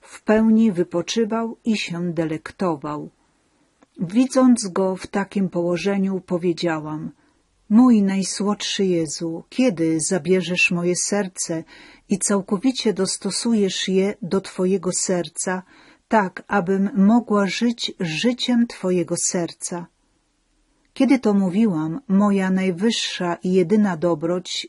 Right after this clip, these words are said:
Jezus, wyciągnął włócznię i otworzył moje ciało od strony serca.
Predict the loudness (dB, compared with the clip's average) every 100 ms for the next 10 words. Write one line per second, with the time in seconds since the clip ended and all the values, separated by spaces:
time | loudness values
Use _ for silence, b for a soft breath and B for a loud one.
0 | _ 0 2 2 -2 -6 -6 -8 b b
1 | b b _ -4 0 2 2 4 4 4
2 | 4 4 4 0 -2 -2 -4 -6 -6 -6
3 | -10 -6 0 2 0 -4 -2 -2 2 4
4 | 4 2 -2 -2 -2 0 -2 -4 -6 -6
5 | -6 -6 -6 -4 -4 -4 -4 -4 -6 -8
6 | -10 -10